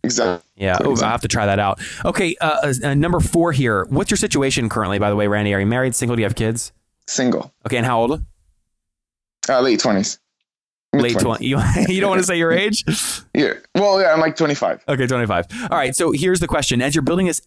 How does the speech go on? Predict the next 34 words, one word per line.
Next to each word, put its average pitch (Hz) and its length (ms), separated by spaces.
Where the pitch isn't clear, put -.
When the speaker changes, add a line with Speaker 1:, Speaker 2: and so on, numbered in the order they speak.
Speaker 2:
empire, 120 460
right? 131 100
You're 113 100
twenty-five 156 320
years 139 160
old. 120 280
Uh, 123 160
yes 147 240
or 151 40
no? 135 100
Are 117 100
you 120 140
getting 156 320
eight 139 160
hours 131 240
of 107 100
sleep 117 320
every 107 200
night? 87 280
Speaker 1:
Uh, 117 420
today 165 340
I 196 120
am 160 140
getting 156 240
about 131 240
eight 131 140
hours, 156 460
uh, - 40
outside 127 560
of 113 260
days 135 180
I 123 60
travel. 131 380
That's 127 480